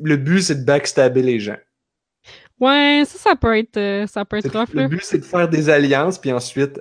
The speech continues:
Speaker 1: les annuler.
Speaker 2: <laughs> Ok. C'est comme Civilisation.
Speaker 1: Genre.
Speaker 2: Mais ouais,
Speaker 1: Fait
Speaker 2: c'est ça.
Speaker 1: que
Speaker 2: Ou des jeux de, de, de déduction, là, genre, euh, Secret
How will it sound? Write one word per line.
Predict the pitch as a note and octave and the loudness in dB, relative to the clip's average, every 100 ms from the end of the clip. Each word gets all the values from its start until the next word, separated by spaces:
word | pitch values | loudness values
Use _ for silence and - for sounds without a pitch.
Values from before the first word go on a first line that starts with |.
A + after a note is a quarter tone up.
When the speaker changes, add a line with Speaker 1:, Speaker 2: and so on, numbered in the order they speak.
| - | -12
Speaker 1:
les | G#2+ G#2 G2 A2 | -10 -8 -6 -6
annuler. | C#3 C#3+ C3+ - _ - _ _ _ _ _ _ - | -6 -6 -8 -10 _ -20 _ _ _ _ _ _ -4
Speaker 2:
<laughs> | - D4 D#4+ C4 C#4+ - C4 B3+ | 0 2 2 2 0 0 -2 -4
Ok. | A#3 - F#3+ G3 _ _ _ _ _ _ | -6 -6 -10 -10 _ _ _ _ _ _
C'est | _ | _
comme | C4 B3+ | -4 -4
Civilisation. | - F#3+ F3+ F3 E3+ - E3+ - _ _ _ _ _ _ _ _ _ _ _ _ _ _ _ _ _ _ _ _ - | -4 -8 -8 -8 -8 -10 -14 -14 _ _ _ _ _ _ _ _ _ _ _ _ _ _ _ _ _ _ _ _ -18
Speaker 1:
Genre. | G2+ F2+ - - _ _ _ _ _ _ _ _ _ _ _ _ _ _ _ _ _ _ _ _ - | -14 -14 -16 -20 _ _ _ _ _ _ _ _ _ _ _ _ _ _ _ _ _ _ _ _ -4
Speaker 2:
Mais | A3+ A3 | 0 2
ouais, | G#3 B3 C4+ | 2 2 4
Speaker 1:
Fait | C4 | 2
Speaker 2:
c'est | B3+ | 0
ça. | C#4 | 0
Speaker 1:
que | |
Speaker 2:
Ou | B3+ | 0
des | B3+ B3+ | 0 0
jeux | D#4+ | 0
de, | D#4+ A#3 | 0 0
de, | G#3 G#3+ | 0 -2
de | F#3+ F3+ G3+ | -4 -4 -4
déduction, | F#3 G#3+ F#3 - - G3+ G3+ | -2 -6 -8 -10 -4 -2 0
là, | G3 | -2
genre, | G3+ F3 F3 | -2 -4 -6
euh, | E3 D3+ D#3 - F3+ | -8 -10 -10 -12 -12
Secret | - F#3 G#3 | -12 -10 -6